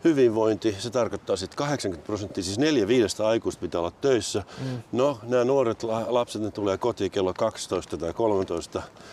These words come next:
Speaker 1: Siellä ei ole ketään. Se, se on, hän, hän, hän jää siinä omilleen. Ja, ja tota, no, parhaissa tapauksissa niin, niin tota, on erilaisia iltapäiväjärjestelyitä ja muita. Ja, ja tota,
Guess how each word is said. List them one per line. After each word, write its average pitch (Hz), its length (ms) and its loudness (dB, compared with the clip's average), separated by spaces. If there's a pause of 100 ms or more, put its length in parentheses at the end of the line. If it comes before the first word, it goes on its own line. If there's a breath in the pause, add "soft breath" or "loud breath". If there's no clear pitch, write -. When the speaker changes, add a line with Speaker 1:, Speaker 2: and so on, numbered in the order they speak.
(240 loud breath)
Speaker 1:
Siellä 160 260 0
ei 208 40 0
ole 214 40 -4
ketään. - 340 -14 (1080 loud breath)
Se, - 200 -2
se 151 160 -2
on, 143 160 2 (100)
hän, 143 320 2
hän, 151 260 2
hän 147 200 2
jää 147 160 2
siinä 156 200 4
omilleen. 92 540 2 (340 loud breath)
Ja, 127 140 2
ja 127 100 2
tota, 127 300 0
no, 165 200 4
parhaissa 165 480 0
tapauksissa 110 680 0
niin, 107 220 0
niin 107 160 2
tota, 107 260 2
on 113 100 2
erilaisia 101 540 2
iltapäiväjärjestelyitä 98 1400 0
ja 95 80 2
muita. 107 380 2 (560 loud breath)
Ja, 110 160 -2
ja 107 120 0
tota, 98 500 0